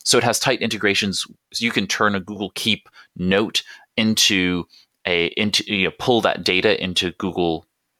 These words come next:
Docs and Google Slides very easily. And it takes im-, it takes images.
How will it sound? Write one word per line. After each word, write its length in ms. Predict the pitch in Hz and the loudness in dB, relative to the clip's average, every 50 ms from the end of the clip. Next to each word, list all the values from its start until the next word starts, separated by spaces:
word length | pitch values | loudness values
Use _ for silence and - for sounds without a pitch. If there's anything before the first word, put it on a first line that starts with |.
| _ - | _ -4
Docs 440 | 104 95 90 92 107 113 - - - - - | 0 2 4 4 4 2 0 -2 -2 -2 -2
and 240 | 92 90 92 101 95 | -2 0 0 -2 -2
Google 260 | 98 104 90 85 82 | -4 -4 -4 -2 -2
Slides 640 | - - - - 82 80 80 82 85 101 107 - - | 0 0 0 0 2 2 2 2 2 0 -2 -4 -2
very 220 | - 90 80 78 - | -2 -2 -2 -2 -4
easily. 520 | - 90 80 - 104 98 101 113 135 143 - - - - - - _ - | -6 -6 -2 -2 0 0 0 0 -2 -6 -10 -12 -12 -12 -14 -10 _ -2
And 500 | 98 92 90 87 87 85 85 87 82 - - - - - _ | 0 2 2 2 2 2 0 -2 -4 -6 -10 -16 -20 -14 _
it 140 | - 107 101 | -4 -2 -2
takes 260 | - - 95 85 - - - | 0 0 0 -2 -2 0 0
im-, 240 | 120 123 117 - _ _ _ | 0 0 0 -2 _ _ _
it 120 | - 110 | -4 0
takes 240 | - 123 107 - - - | 0 0 0 0 0 0
images. 640 | 143 151 156 147 131 135 135 127 127 120 117 - | 2 2 4 4 4 4 4 4 4 4 2 0